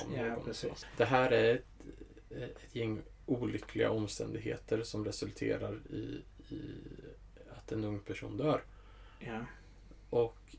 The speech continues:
Speaker 1: de här olyckliga omständigheterna består dels av att de här stöter ihop med varandra, att bråket urartar, att man är arrogant inför faktumet att, att en kniv kan döda någon. Och såklart att kniven träffar där den gör. Han har ju inte, eh,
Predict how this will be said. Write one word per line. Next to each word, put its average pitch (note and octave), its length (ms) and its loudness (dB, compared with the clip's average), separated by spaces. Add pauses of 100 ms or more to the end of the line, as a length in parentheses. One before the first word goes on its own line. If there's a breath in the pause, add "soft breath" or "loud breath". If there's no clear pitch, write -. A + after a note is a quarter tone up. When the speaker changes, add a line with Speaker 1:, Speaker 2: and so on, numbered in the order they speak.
(160)
Speaker 1:
de A2+ 140 0
här A2 280 2
olyckliga A2 360 2
omständigheterna G#2+ 640 -2
består G#2 320 -2
dels A2 320 2
av A2 240 0
att - 280 -10
de A2 140 -8
här A2 80 -2
stöter - 340 -4
ihop D#3+ 320 0
med D3 120 4
varandra, C3 460 4
att - 160 -6
bråket A#2 400 0
urartar, A#2 720 2
att A2+ 180 -4
man A2+ 140 -4
är A2 40 -4
arrogant A2+ 540 0
inför A2+ 160 -6
faktumet G#2+ 480 -4
att, - 160 -10 (260)
att - 140 -8
en G#2+ 80 -2
kniv B2 400 -2
kan A2+ 100 -6
döda A#2 240 0
någon. A#2 360 -4 (720 soft breath)
Och A2+ 240 10
såklart - 400 2
att - 160 -4
kniven G2+ 320 -2
träffar - 380 -4
där G#2 120 0
den G#2 140 -2
gör. C3 320 0 (300)
Han A#2 220 2
har C#3 140 2
ju D3+ 140 4
inte, A2 480 -2
eh, G#2 60 2